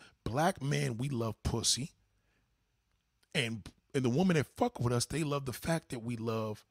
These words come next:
pussy, so they like our swag. That's a bad combination.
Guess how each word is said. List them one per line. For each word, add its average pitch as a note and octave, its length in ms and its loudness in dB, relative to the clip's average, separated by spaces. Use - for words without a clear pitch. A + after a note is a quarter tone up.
pussy, - 340 0
so A2+ 340 0
they A#2+ 100 -2
like G#2+ 240 -4
our G2 140 -2
swag. - 420 6
That's - 180 0
a C3 60 4
bad A#2+ 320 2
combination. A#2 580 2